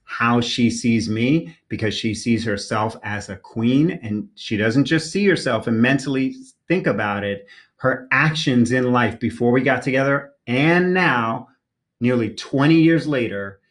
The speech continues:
is she treats herself well. She values herself well. Uh, she values herself highly. And it's not just lip service.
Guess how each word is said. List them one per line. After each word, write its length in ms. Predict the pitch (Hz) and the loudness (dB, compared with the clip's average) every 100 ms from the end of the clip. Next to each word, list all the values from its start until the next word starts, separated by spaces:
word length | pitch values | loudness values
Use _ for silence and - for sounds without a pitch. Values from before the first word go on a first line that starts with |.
| _ - | _ -16
is 100 | 113 | -12
she 140 | 123 | -10
treats 340 | 107 - 135 131 | -8 -2 -2 -2
herself 420 | 131 131 117 117 | -4 -2 -4 -2
well. 240 | 117 120 | -2 -2
She 240 | 123 123 104 | -2 -4 -4
values 800 | 92 95 117 139 160 147 123 120 | -4 -2 2 4 4 4 0 -2
herself 520 | 110 107 110 104 101 | -6 -6 -8 -10 -12
well. 520 | 101 101 101 101 104 - - - | -10 -8 -6 -8 -10 -18 -20 -6
Uh, 200 | 110 104 104 | -2 -2 -2
she 200 | - 123 | 0 2
values 560 | 101 117 143 151 135 | 2 2 4 4 4
herself 400 | 127 113 120 104 - | 0 -4 -4 -4 -8
highly. 840 | - 131 147 170 120 104 101 101 - - | -6 0 2 2 0 -4 -8 -12 -20 -12
And 120 | 113 | -8
it's 140 | 107 120 | -8 -6
not 180 | 117 117 | -6 -4
just 240 | 120 - | -8 -6
lip 240 | 107 117 | -4 -4
service. 540 | - 131 127 143 143 | -2 0 0 -2 -4